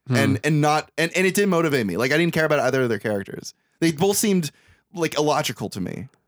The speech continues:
Speaker 1: Yeah, yeah, no, I kinda saw that. They didn't really feel like their, their war was earned.
Speaker 2: Yeah, not at all. Um, the other thing that bothers me too, now, like, I hear it back, you never see the choice that the Flash makes to go back in time and saves his mom.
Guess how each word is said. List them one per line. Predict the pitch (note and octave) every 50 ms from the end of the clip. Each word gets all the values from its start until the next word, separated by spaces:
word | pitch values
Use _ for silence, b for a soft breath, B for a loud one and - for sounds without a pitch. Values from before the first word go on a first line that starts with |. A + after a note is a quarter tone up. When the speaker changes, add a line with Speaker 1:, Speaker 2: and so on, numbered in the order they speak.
| _ _ _
Speaker 1:
Yeah, | - C3+ C#3+ C#3+ C#3 C3+ C3+ C3+ -
yeah, | - A#2 G#2+ G#2+
no, | G#2 G2 F#2+
I | G2 G#2+
kinda | G#2+ - G#2 G2
saw | F#2+ - F#2 F2+
that. | F2 F2+ G#2
They | A2
didn't | A2 A2 G2+ C#2
really | F2 G#2 G#2 G2+ F#2+ -
feel | - - G#2+ G#2
like | G2+ G2 A2 -
their, | G#2 F#2 F#2 F#2+
their | - - A2 G#2
war | G#2 G#2+ A2+ G#2+ G#2+
was | A2 A2+ A2
earned. | - G#2+ A2+ A2+ A2 A2 A2 - -
Speaker 2:
Yeah, | C3 C3 D3 D3+ C#3+ C3+ C3 C3+ C3
not | D3 D#3+ F3
at | E3
all. | D3 C3+ C#3 D3 D3+ - _ _ _ -
Um, | C3 C3+ C3+ C3+ C3+ C3+ C3 B2+ B2 b b b b b
the | F#3 G3
other | A3+ B3+
thing | A3+ C#4 C4 B3
that | A3+
bothers | G3 G3 F#3 F#3 F#3 E3 F3
me | F3
too, | D#3+ - E3+ E3+ D3+
now, | C#3 C3+ C3+
like, | B2+ A#2+ C#3 C3+ B2+
I | B2 A2+
hear | A#2+ C3+ C3 B2
it | G#2
back, | G#2 G2+ A2+ B2 D3+ - _ _ -
you | D3 B2+ C3+ D3
never | D3 D3 D3+ D3+ E3 E3 D3+
see | - - D#3+ D3+ D3 D3 C#3+ C#3+ D3 D3 - _ _ _ _ _ _ _ _ _ _ _ -
the | B2+ A#2 C#3 C3
choice | B2+ - - - - C#3+ C#3 C#3 D3+ F3+ F#3+ - - - - -
that | - C#3
the | - C3+
Flash | - - C3+ B2+ C3 B2+ - -
makes | A2 G#2 G#2 B2 C3+ - - - - -
to | - -
go | G#2 A2+ A2 A2
back | F#2+ A#2 A2+ A#2+ - A2
in | G#2+
time | - B2 A2+ A2+ A#2 A#2
and | A2 G#2
saves | - A2 G#2+ G#2 A#2
his | A2+ -
mom. | G#2+ G2+ G2+ A2+ D3+ F3